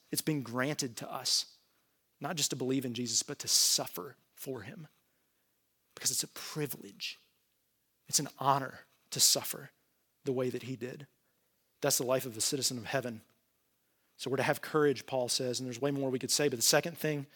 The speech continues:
that we're gonna talk about here, living our lives worthy of the gospel, will show up in our conduct, and this will be our last point of application for today. It'll show up in our conduct, which of course shows up in being courageous. That's part of our conduct, but also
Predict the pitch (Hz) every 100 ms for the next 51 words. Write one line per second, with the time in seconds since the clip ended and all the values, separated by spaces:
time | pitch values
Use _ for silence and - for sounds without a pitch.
0 | - - _ _ _ _ _ _ 160 156
1 | 147 156 135 160 151 139 127 143 135 160
2 | 165 151 139 143 156 147 127 143 156 135
3 | 127 139 143 - 120 127 - - 151 135
4 | 127 - 160 143 143 123 - 139 127 120
5 | - - 135 120 139 127 120 120 123 117
6 | - 139 131 131 123 120 131 131 123 127
7 | 107 - - _ - 139 135 139 139 160
8 | 214 262 214 151 147 156 151 156 208 202
9 | 214 - 262 - 220 214 240 240 214 247
10 | 226 196 196 220 285 220 - 208 285 233
11 | - 165 165 185 - 208 214 330 202 202